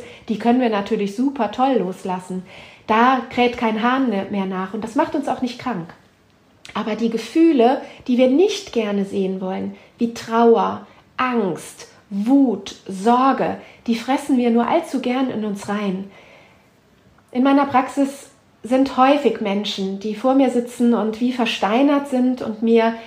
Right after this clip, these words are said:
von schlimmen Abschieden und Verlusten erzählen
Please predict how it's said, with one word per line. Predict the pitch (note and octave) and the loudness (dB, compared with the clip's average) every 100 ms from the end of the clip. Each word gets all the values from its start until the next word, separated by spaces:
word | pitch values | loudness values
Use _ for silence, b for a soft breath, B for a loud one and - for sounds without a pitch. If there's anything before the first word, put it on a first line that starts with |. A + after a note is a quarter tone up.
| B | B
von | A#3 | -6
schlimmen | A3 - C4+ D#4 C#4+ | -4 2 2 4 2
Abschieden | A#3 - - B3 A#3 | -2 -2 -2 0 2
und | A3 A3 | 0 -2
Verlusten | A3 A3 C4+ - B3 | -4 -2 -2 -4 -6
erzählen | - A#3+ - A#3+ A#3+ A#3+ A#3+ | -6 -6 0 2 2 2 0